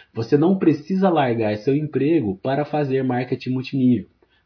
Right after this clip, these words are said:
Comece dedicando de uma a duas horas do seu dia para desenvolver o negócio e verá que em alguns meses surgirão os primeiros resultados. Uma das características mais interessantes é que você pode ter êxito mesmo sem experiência.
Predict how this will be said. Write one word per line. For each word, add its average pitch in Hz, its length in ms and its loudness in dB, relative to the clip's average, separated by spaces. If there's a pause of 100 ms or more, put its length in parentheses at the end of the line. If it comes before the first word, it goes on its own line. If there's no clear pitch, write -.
Comece 202 420 2
dedicando 170 680 2
de 120 200 0
uma 180 380 2
a 139 40 -2
duas 135 440 0
horas 143 260 2
do 143 120 -8
seu 143 280 -4
dia 139 320 -2
para 147 240 -2
desenvolver 135 600 0
o 135 60 -2
negócio 117 580 -2 (300)
e 107 100 -4
verá 113 360 2
que 143 160 -4
em 131 60 2
alguns 131 440 0
meses 127 440 2
surgirão 131 480 -2
os 127 100 -10
primeiros 117 500 0
resultados. 113 800 -4 (1200)
Uma 190 200 4
das 180 160 2
características 160 760 2
mais 160 460 2
interessantes 139 960 -2
é 131 160 -4
que 135 140 -10
você 135 280 -4
pode 135 520 -2
ter 139 320 0
êxito 120 580 2
mesmo 131 440 2
sem 123 260 0
experiência. 107 800 -4